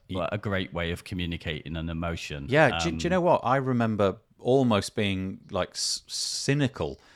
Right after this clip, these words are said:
Speaker 1: when,
Speaker 2: Yeah.
Speaker 1: when somebody would send an emoji my way. I'd be like, "Oh, come on. Grow up."
Speaker 2: <laughs> Yeah.
Speaker 1: And now I'm
Speaker 2: <laughs> Yeah.
Speaker 1: like, I'm emoji crazy. I love it. I mean, I've got this limited, tiny palette of ones that I use.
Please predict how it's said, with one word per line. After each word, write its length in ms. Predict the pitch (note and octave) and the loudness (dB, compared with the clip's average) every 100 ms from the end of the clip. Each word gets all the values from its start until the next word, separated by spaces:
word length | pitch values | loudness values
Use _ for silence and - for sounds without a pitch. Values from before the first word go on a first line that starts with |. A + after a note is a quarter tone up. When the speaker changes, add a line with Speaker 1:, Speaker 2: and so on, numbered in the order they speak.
| _ | _
Speaker 1:
when, 400 | F#2 F#2+ F#2 F#2+ - | -2 -2 -2 -6 -6
Speaker 2:
Yeah. 160 | - G2 | 0 0
Speaker 1:
when 140 | G2+ | 0
somebody 320 | - G#2 F#2 | 0 -2 -2
would 200 | F#2 E2+ | -2 -6
send 320 | - G#2 F#2 F2 | -4 -4 -2 -2
an 80 | F2 | -2
emoji 380 | F2+ F#2+ E2+ E2+ | 0 -2 -2 -2
my 180 | F2 F2 | 0 0
way. 320 | G2 F#2 D#2 | 0 0 0
I'd 120 | D2 | -2
be 100 | F#2+ | -4
like, 200 | F2+ F2 - | -4 -6 -2
"Oh, 300 | G2 F2 D2+ | 0 0 -4
come 320 | - F2+ D2+ C#2 | -8 -6 -4 -6
on. 260 | C2 B1+ - _ _ _ _ | -10 -14 -18 _ _ _ _
Grow 320 | - F2+ D#2 | 0 0 0
up." 160 | C#2 - | -2 -4
Speaker 2:
<laughs> 0 | |
Yeah. 300 | - - - - - | -6 -4 -6 -4 -2
Speaker 1:
And 180 | A2 | 2
now 280 | B2 E3+ B3+ | 4 6 6
I'm 80 | G2+ | 6
Speaker 2:
<laughs> 60 | F2 | 6
Yeah. 20 | |
Speaker 1:
like, 220 | F2+ - F#2+ | 2 0 -4
I'm 80 | |
emoji 540 | F2 F#2+ G#2 A2+ A#2+ A#2 | -4 0 0 2 -2 -4
crazy. 480 | - C#3 F#3+ C#3+ E2 | 0 0 0 -2 -2
I 60 | |
love 260 | G2 C#3 F3 | 0 0 0
it. 100 | F#2+ | 2
I 60 | |
mean, 120 | D3 D#3 | 4 4
I've 120 | B2+ | 4
got 160 | D#3 A#2+ | 2 2
this 180 | A2+ A2 | -2 -4
limited, 840 | G2+ B2 E3 E3 B2+ - D#2+ - | -6 -2 2 2 2 -4 -8 -8
tiny 540 | - - D3+ C3+ G2 | -6 0 2 4 2
palette 400 | F#2+ B2+ A2+ D2 - | 0 0 0 0 -8
of 120 | D2 | -8
ones 300 | D#2+ F2 D#2+ | -4 -4 -6
that 120 | E2 | -4
I 80 | E2 | -4
use. 500 | E2+ G2 D2+ D2 | 0 -2 -2 -6